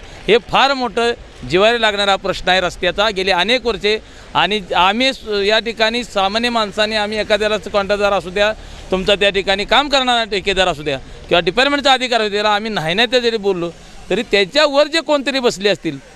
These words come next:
आता मगाशी पालकमंत्र्यांचा तुम्ही जिल्ह्याचे या ठिकाणी मंत्री महोदय म्हणतायत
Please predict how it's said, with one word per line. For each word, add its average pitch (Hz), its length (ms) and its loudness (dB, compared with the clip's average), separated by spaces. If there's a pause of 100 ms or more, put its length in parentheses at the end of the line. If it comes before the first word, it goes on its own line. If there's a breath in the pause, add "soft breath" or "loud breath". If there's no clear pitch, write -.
आता 180 140 -2
मगाशी 214 300 0
पालकमंत्र्यांचा 220 640 0
तुम्ही 208 280 -4
जिल्ह्याचे 202 440 -2
या 208 60 2
ठिकाणी 202 280 -2
मंत्री 190 280 -4
महोदय 185 280 0
म्हणतायत 143 300 -4